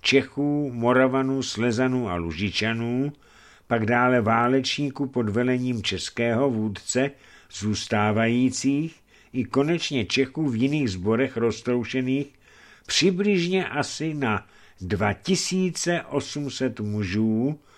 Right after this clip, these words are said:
což by činilo asi osminu celé obsádky vídeňské,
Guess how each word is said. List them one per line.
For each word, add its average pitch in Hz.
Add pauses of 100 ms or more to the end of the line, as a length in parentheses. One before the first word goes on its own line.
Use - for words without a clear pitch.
(280)
což 190
by 139
činilo 160
asi 117
osminu 160 (320)
celé 170
obsádky 143
vídeňské, 110